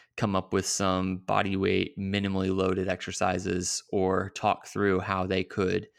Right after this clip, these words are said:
what they could use at home in order to help them, you know, or discuss grabbing a gym membership for this time frame.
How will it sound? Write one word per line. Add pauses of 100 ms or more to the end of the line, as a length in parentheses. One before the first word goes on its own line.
(380)
what
they
could
use
at
home
in
order
to
help
them, (720)
you
know,
or (200)
discuss (160)
grabbing
a
gym
membership
for
this
time
frame.